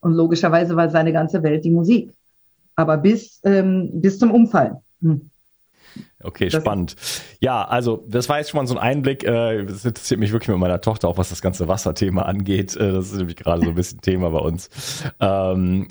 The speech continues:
Speaker 2: aber, ähm, ja, wie kann ich jetzt, also wie gehst du medizinisch damit um? Leute, jemand kommt zu dir oder in eure Praxis, äh, wie, wie muss man sich das vorstellen? Ähm, wie sieht so ein, so ein typischer Fall aus? Jemand hat, äh, irgendwelche Beschwerden,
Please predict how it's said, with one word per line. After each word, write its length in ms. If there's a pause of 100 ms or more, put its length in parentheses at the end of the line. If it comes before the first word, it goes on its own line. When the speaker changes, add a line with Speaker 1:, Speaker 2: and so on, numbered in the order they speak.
(120)
Speaker 2:
aber, 920
ähm, 640 (380)
ja, 340 (220)
wie 380 (320)
kann 200
ich 100
jetzt, 260
also 180
wie 100
gehst 200
du 60
medizinisch 480
damit 220
um? 300
Leute, 320
jemand 260
kommt 200
zu 100
dir 280
oder 180
in 100
eure 220
Praxis, 720
äh, 280
wie, 140
wie 80
muss 180
man 100
sich 100
das 120
vorstellen? 560 (400)
Ähm, 440 (640)
wie 100
sieht 180
so 100
ein, 100
so 120
ein 80
typischer 380
Fall 260
aus? 220
Jemand 240
hat, 220
äh, 40
irgendwelche 680
Beschwerden, 840